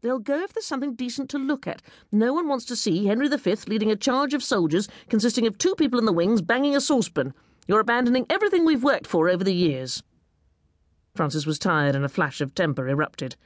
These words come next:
"I have never abandoned anyone in my life. That is why there was a performance tonight. Don't you know that the show must go on?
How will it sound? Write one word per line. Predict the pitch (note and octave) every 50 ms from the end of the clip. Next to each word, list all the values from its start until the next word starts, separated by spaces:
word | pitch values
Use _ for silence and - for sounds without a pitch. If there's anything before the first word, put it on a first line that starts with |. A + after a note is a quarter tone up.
| _ _ _ _ _ _ _ -
"I | F#3 F#3
have | G3+ G3+ F#3 F3
never | G#3 A#3 A#3+ G#3+ C4+ -
abandoned | - - G3 G#3+ G3 F3+ D#3+ D#3+ F3 F3 E3 -
anyone | G#3+ G#3+ G3 D#3+ D3+ C#3+ D3+
in | - F3 E3+ E3+
my | E3+ E3+ F3
life. | F3+ E3 C#3 C3+ - - - - - - -
That | D#3+ G#3+ A#3+ C4+ C4+
is | D4 A3+
why | G#3 A3+ F#3 D3+ D#3+ E3+
there | F#3 F#3+
was | F3 G3 F#3
a | G3
performance | D#3+ G3 - A#3+ A#3 F#3 D3+ - -
tonight. | - E3 C#3+ B2+ A#2+ - - _ _ _ _ _ _ -
Don't | B3+ C4+ D#4+ - -
you | F4+ F4
know | D#4+ D4 C#4 D4 F4+
that | D4 A3 -
the | G#3+
show | - - - B3+ B3 B3 C4
must | A#3+ B3 A#3+ - - -
go | B3+ A#3+ A#3
on? | A3 G#3+ A3 B3+ D#4 F#4